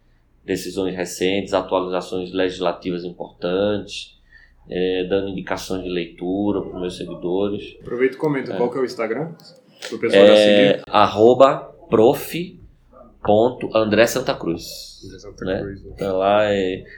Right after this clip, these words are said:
Speaker 1: pra quem gosta de direito empresarial, é, modéstia à parte,
Speaker 2: Qualidade.
Speaker 1: eu acho que o, eu acho que o conteúdo do meu, do meu perfil é,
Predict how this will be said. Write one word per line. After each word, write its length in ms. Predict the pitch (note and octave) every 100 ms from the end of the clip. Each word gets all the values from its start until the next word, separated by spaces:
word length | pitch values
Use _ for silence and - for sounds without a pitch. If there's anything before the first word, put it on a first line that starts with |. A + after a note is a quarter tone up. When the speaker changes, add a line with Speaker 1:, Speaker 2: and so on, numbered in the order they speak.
| -
Speaker 1:
pra 120 | G#2+
quem 140 | C3 A2
gosta 260 | A#2+ B2
de 120 | A#2 A2+
direito 360 | A2 A2+ A2+
empresarial, 880 | A2 A2 A2 A2 G#2+ G2+ A#2+ D3 - - - - -
é, 400 | - G2+ G2+ G#2
modéstia 500 | A2 A#2 G2+ - A2+
à 20 | -
parte, 520 | G#2+ G#2+ - B2+ - - _ -
Speaker 2:
Qualidade. 200 | D#3 E3
Speaker 1:
eu 100 | A#2+
acho 300 | A2+ A#2 -
que 140 | A#2
o, 180 | A2+ G#2+
eu 140 | A2+ A2
acho 180 | A#2
que 80 | -
o 40 | G2+
conteúdo 500 | A#2 A#2 G#2+ G#2+ G2+
do 120 | G#2
meu, 360 | G#2 G#2 G2+
do 120 | F#2 G2
meu 160 | G2
perfil 440 | G2 G2 - G2+ G#2
é, 260 | G#2+ G2+